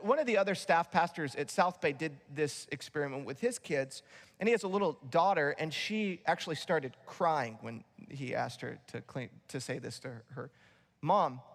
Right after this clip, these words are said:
we did this with my six and a half year old son, Cademan," and he looks at my wife, Stacy, and says, Mom,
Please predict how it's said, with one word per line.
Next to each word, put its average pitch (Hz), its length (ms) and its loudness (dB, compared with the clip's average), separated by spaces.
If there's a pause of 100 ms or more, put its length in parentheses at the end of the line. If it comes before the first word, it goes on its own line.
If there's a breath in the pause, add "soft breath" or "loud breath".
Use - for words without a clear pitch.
(260)
we 277 140 0
did 269 200 0
this 175 200 0
with 170 160 -6
my 156 140 4
six - 280 -4
and 156 80 -4
a 151 40 -2
half 156 240 2
year 147 100 -4
old 139 140 -6
son, 135 240 -8
Cademan," 139 520 -8
and 135 140 -4
he 143 140 -6
looks 151 260 -6
at - 240 -4
my 127 100 -2
wife, 131 240 -4
Stacy, 139 360 -8
and 123 100 -10
says, 117 180 -8
Mom, 208 300 2